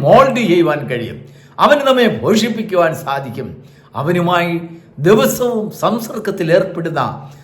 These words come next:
സംഭാഷണത്തിൽ ഏർപ്പെടുന്ന ജനം, അവരുടെ സംഭാഷണം ഉടയവനും ആ മനുഷ്യനും, ഉടയവനും മനുഷ്യനുമായിട്ടുള്ള സംസാരം കേട്ട്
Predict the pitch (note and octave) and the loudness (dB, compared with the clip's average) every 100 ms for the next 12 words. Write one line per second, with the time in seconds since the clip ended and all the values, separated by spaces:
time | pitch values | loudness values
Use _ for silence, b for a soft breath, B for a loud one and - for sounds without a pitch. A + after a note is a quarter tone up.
0 | B - D#3 F3+ A#3 C#4 C#4 A#3 G#3+ D#3+ | B -2 0 4 6 6 2 -2 -2 0
1 | D3+ F3+ F3 F3 E3 C#3+ A2+ G2+ F3 D3 | 0 0 -2 -4 -2 -2 -4 0 0 0
2 | - - B B B D3 G3 G3+ G3+ G3 | -4 -14 B B B -2 2 2 2 2
3 | G#3+ B3 - B3+ B3 - B B _ F3+ | 4 4 2 -4 -4 -10 B B _ 4
4 | C#4+ D4 C#4+ C#4+ C#4+ - B B _ E3 | 6 6 6 4 2 -8 B B _ 4
5 | C4 B3 B3 C4 C#4+ C#4 G#3 C#4+ C#4 C4+ | 4 2 -2 -2 0 2 2 4 6 6
6 | C4 A3 A3 - B3 A#3 G#3+ G#3+ G3 F#3+ | 4 0 -2 -6 -2 0 0 -2 -8 -8
7 | F3+ E3+ F3+ D#3+ D#3 C3 - G2 | -8 -6 -2 -2 -4 -12 -12 -12